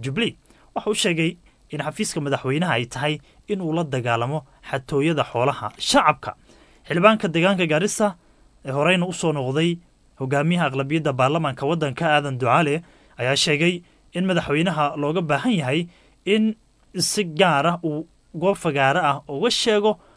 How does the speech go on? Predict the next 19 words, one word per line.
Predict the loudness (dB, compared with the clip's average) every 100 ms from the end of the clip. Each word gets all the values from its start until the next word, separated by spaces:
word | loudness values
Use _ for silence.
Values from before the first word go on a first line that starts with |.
| _
magacyada | -4 -2 -2 -2 0 4 4 2
shakhsiyaadka | -6 -4 -4 -2 4 4 4 -2
lunsanaya | -2 -2 -2 0 0
kheyraadka | 0 0 2 2 0
dadweynaha. | -4 -2 0 0 -2 -10 _ _ _ _ _
Ducaale | 6 6 6
iyo | 2
xildhibaano | 0 2 2 2 0
kale | 0 -2 -2 _ _
ayaa | -4
Sabtidii | -2 -4 -4 -2 -2 -4 _ -10
Ruto | -10 -4 -2
u | 0
raacay | 2 2 2 0 -6 _ _
kaniisad | -6 -4 -8
ku | -10
taalla | -6 -2 -2 -4 -12 -8
bariga | -4 -4 -4 -6
Kajiado. | -4 0 0 0